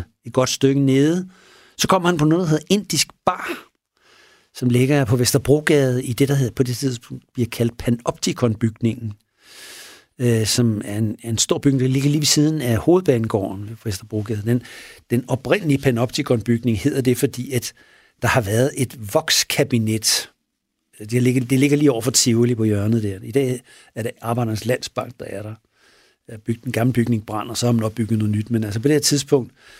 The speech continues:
der, der hedder den Panoptikon-bygningen, og det er så opkaldt efter det her vokskabinet. Og i den stueetage, der ligger der en bar, der hedder Indisk Bar.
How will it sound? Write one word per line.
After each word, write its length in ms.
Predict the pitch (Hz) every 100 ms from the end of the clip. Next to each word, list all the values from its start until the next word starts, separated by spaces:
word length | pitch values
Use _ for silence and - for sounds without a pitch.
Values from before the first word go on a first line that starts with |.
| _ _
der, 60 | 127 -
der 60 | 127
hedder 200 | 135 117
den 80 |
Panoptikon-bygningen, 1120 | 110 110 135 165 - 156 127 139 147 131 120 113 - - - _
og 120 | 113
det 60 | 131
er 60 |
så 100 | 117
opkaldt 340 | 120 - 127 110
efter 120 | 110
det 100 | 113
her 60 | 98
vokskabinet. 720 | 127 - - 120 113 113 - _ _ _ _
Og 100 | 143 -
i 80 | 165
den 240 | 160 165 -
stueetage, 760 | - 151 170 175 139 110 127 120 -
der 80 |
ligger 280 | 151 123 120
der 160 | 127 139
en 220 | 143 123
bar, 200 | 107 -
der 80 | 127
hedder 200 | 135 185
Indisk 340 | 190 147 -
Bar. 340 | 214 220 -